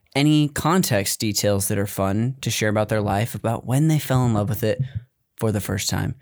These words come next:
Uh, a little housekeeping up top. You can follow us on social media. We're on Instagram at Call Me By Your Game Pod. We're also on Twitter at Call Me By Your Game, but there's only one Y, so B Y O U R.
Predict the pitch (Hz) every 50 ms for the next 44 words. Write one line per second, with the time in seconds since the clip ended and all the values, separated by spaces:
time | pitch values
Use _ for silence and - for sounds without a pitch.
0 | _ _ _ _ _ _ _ _ - 104 104 104 104 104 165 180 143 123 117 117
1 | - - 131 135 127 117 110 107 - - 143 151 165 165 - 113 - 107 101 -
2 | - 107 104 104 107 104 - - 104 104 - 110 107 - - 113 110 117 123 131
3 | 131 131 131 127 127 127 127 131 - - 113 110 107 101 104 113 117 - - -
4 | 120 113 113 110 110 107 110 110 104 - - - - _ _ _ _ - 110 110
5 | 101 - - - - - - - 113 113 117 113 104 - 101 101 101 98 95 92
6 | - 98 95 92 107 98 - - 143 147 156 160 165 160 165 160 - - _ _
7 | _ _ _ - 117 110 107 104 - - 110 104 - - - 101 98 98 104 -
8 | - - 151 151 170 208 226 - _ _ - 110 107 98 - - - - - -
9 | - 147 139 135 127 120 101 107 104 101 101 98 98 87 90 98 - 131 147 165
10 | 165 170 175 165 - - - - - _ _ - 104 - 110 104 123 139 156 170
11 | 160 151 156 160 156 143 139 139 165 196 185 - - 107 98 98 107 107 107 104
12 | 104 104 - - 104 104 101 101 101 98 107 131 160 170 180 185 190